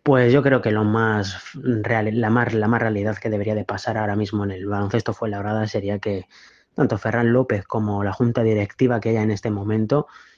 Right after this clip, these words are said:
salieran a, a dar la, la cara, explicaciones y, y que explicaran qué realmente, qué ha pasado. Pero no qué ha pasado este año, qué ha pasado desde que se fue Marko Popovic, que parece que, que el barco se ha hundido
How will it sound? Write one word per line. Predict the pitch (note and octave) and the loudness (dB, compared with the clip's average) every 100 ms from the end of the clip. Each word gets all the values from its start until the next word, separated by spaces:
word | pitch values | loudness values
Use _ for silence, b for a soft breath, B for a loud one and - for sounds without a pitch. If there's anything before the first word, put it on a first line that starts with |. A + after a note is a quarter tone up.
| B | B
salieran | - G#2 G2+ B2+ A#2 | -6 -2 2 2 2
a, | G#2 F#2+ G2+ - D#3+ | 0 -4 -12 -20 -16
a | - G#2+ | -10 -10
dar | G2 | -6
la, | A2 G2 F#2 F#2 - | -6 -6 -8 -12 -16
la | G2+ | -6
cara, | - G#2 | -2 0
explicaciones | - - A2+ G#2+ - C3 D3 D3 B B B B B | -2 -6 -8 -6 0 2 2 0 B B B B B
y, | - B2+ A2 G2+ F#2 - | 2 2 4 0 -4 -6
y | A2 | -4
que | G2 | -4
explicaran | F#2+ A2+ A2 C3 C#3 B2 - _ - | -4 -4 0 2 2 0 -4 _ -4
qué | C#3 | 0
realmente, | B2+ A#2+ A#2 B2 G#2+ | 2 2 2 2 0
qué | C3 | 0
ha | C#3+ | 0
pasado. | A#2 - G2+ F#2+ - _ _ - _ | -2 -4 -8 -10 -20 _ _ -20 _
Pero | A2+ A#2 | 0 2
no | E3 | 4
qué | F3+ | 2
ha | |
pasado | B2+ - A2 | 2 0 -2
este | G2 - | -2 0
año, | B2+ A2+ G2+ B B B - | 2 2 0 B B B -4
qué | C3+ | -2
ha | C#3 | 0
pasado | B2+ C3 C3+ C3 | 0 2 2 2
desde | G2+ G2 G#2+ | 0 -4 -6
que | - G#2 G2+ - | -8 -8 -8 -10
se | G#2 | -10
fue | - C3+ | -2 2
Marko | C3 A2+ G2 - | 2 0 -4 -2
Popovic, | C3+ E3+ F#3+ G3 _ B B B | 0 2 2 0 _ B B B
que | - | -4
parece | G#2+ G#2 G#2+ - A#2+ | -4 -4 -4 -2 0
que, | A2 G#2 F#2 - B B | 2 0 -2 -8 B B
que | A#2 | -4
el | G2 G2 | -2 -2
barco | A2+ A2+ - A#2 A2 G2+ G2 F#2+ - _ _ | -2 -2 -2 0 2 0 -2 -6 -16 _ _
se | - A2 | -6 -2
ha | |
hundido | G2+ G2+ G#2+ A2 G2+ G2 | 0 0 0 0 -2 -6